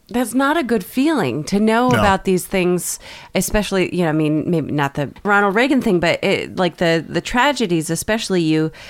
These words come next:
Speaker 1: um, there's a feeling like if you knew about it and you didn't or couldn't do anything about it,
Speaker 2: Yeah.
Speaker 1: there's,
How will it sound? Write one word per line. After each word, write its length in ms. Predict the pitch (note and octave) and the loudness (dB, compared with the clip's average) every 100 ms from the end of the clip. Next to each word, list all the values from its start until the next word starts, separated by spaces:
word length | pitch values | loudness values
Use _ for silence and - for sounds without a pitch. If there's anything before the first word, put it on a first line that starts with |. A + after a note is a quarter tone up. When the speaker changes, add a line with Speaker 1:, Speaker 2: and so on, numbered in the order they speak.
| - - | -18 -4
Speaker 1:
um, 240 | E3 D#3+ | 0 2
there's 300 | D#3 E3 D#3+ | 2 2 0
a 280 | F3+ D#3 D#3 | 2 2 0
feeling 440 | D3+ G#3+ G#3 F#3+ F3 | -2 -2 0 2 2
like 220 | D#3 - | 0 -2
if 160 | D#3 | -4
you 100 | F#3 | 0
knew 240 | F#3+ G3+ A#3+ | 2 4 4
about 320 | G3 D#3+ D3 | 4 2 2
it 160 | C#3+ - | 0 -2
and 160 | E3+ D#3+ | -2 0
you 320 | D#3+ D#3 D#3 - _ - | 2 2 -2 -6 _ -4
didn't 320 | F3 C#3 - - _ | -4 -2 -10 -16 _
or 200 | - E3 | -6 -4
couldn't 460 | D#3 - F#3+ E3 - | -4 -2 0 0 0
do 180 | F#3+ A3+ | 0 2
anything 400 | G#3 D#3+ D#3+ D3 | 2 0 -2 -4
about 320 | C#3 C#3 C#3 | -2 0 0
it, 180 | C3 B2+ | 0 0
Speaker 2:
Yeah. 200 | F#2+ E2 - - - | -2 -2 -6 -16 -4
Speaker 1:
there's, 300 | G3+ G#3 | 0 2